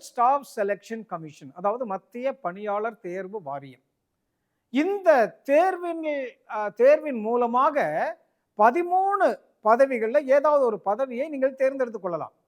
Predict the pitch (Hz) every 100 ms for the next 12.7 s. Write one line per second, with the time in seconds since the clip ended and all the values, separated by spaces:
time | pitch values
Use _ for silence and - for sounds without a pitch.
0 | _ _ _ _ _ _ _ _ - 247
1 | 339 - 277 311 330 311 247 240 233 240
2 | 302 339 285 349 - 330 262 262 190 214
3 | 190 196 156 156 _ _ _ _ _ _
4 | _ 247 254 - 339 339 - - _ 208
5 | 226 - - 208 - 175 127 _ _ _
6 | _ _ _ - - 285 339 320 302 285
7 | 233 226 - 262 247 180 - - _ _
8 | _ _ - 202 214 214 208 277 226 226
9 | - 277 233 214 240 277 285 - 202 202
10 | 185 175 220 330 - _ _ 233 254 262
11 | - 220 - 147 - _ _ _ _ _
12 | _ _ - 285 339 349 285